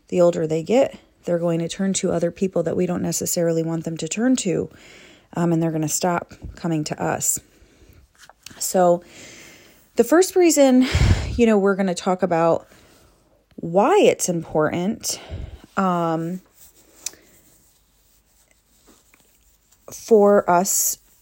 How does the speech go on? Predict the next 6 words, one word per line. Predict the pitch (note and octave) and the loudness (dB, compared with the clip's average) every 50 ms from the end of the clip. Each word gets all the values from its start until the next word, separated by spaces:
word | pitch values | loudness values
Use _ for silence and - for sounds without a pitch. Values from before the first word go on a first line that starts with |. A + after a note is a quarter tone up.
| _ - | _ -8
to | - - - - A3 G3+ G3 F#3+ F#3+ F#3 F#3 F3+ F3+ F3 F3+ - - _ _ _ _ - | -8 -6 -4 0 2 2 4 4 4 4 2 2 0 0 -2 -2 -4 _ _ _ _ -8
apologize | F3+ F3+ - - E3+ A3+ E4+ F#4+ F#4 F#3+ D3 D3 - - | -8 -6 -4 -2 0 0 2 2 2 2 0 0 -2 -4
to | - - E3+ | -6 -4 -4
our | C#3+ C3+ | -4 -4
kids. | D3+ - - F3 D3+ G3 G#3+ G3+ - - - | -4 -4 -2 0 0 0 0 -2 -6 -6 -4
And, | F3 F3 F3 F3 E3+ | -4 -4 -4 -6 -8